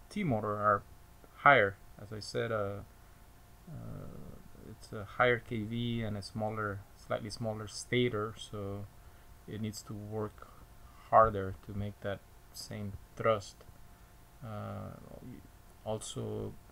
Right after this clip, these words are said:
you know, the lower K V usually has a little bit more torque, so it doesn't have to struggle at the top end. Uh, next one is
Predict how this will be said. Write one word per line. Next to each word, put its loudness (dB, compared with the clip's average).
you -8
know, -6
the -10
lower 4
K -4
V -2
usually -6
has -6
a -6
little -2
bit -8
more -4
torque, -2
so -10
it -10
doesn't -6
have -4
to -8
struggle -4
at -10
the -8
top 0
end. -2
Uh, -6
next -6
one -2
is -6